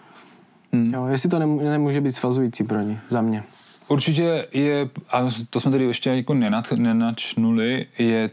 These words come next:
Speaker 1: to, že vlastně z toho, a, a branded houseu se jde velice lehce, a, jde vlastně přepnout do, a, do buď jako, ne přímo House of Brands, ale do, do nějakého toho hybridního modelu.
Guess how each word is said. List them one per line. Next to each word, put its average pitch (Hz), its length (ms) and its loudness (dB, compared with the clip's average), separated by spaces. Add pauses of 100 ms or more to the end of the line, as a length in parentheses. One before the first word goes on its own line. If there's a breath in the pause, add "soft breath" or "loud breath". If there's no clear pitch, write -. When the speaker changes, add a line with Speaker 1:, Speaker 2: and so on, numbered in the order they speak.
Speaker 1:
to, 113 500 0
že 113 200 0
vlastně 110 360 0
z - 100 -8
toho, 117 500 0 (380 loud breath)
a, 104 360 0
a 104 340 -2
branded 113 360 0
houseu 117 600 0 (380 loud breath)
se 117 220 0
jde 113 320 0
velice 117 460 0
lehce, 107 560 0
a, 107 500 -2
jde 107 160 0
vlastně 104 320 0
přepnout 104 560 0
do, 104 500 0 (520 loud breath)
a, 113 40 -4 (380)
do 101 540 0
buď 113 220 0
jako, 110 300 0
ne 117 220 0
přímo 120 280 0
House 104 280 0
of 117 80 0
Brands, 113 360 0
ale 104 180 0
do, 107 100 0 (100)
do 113 200 -2
nějakého 113 360 0
toho 117 120 0
hybridního 113 400 0
modelu. 131 440 0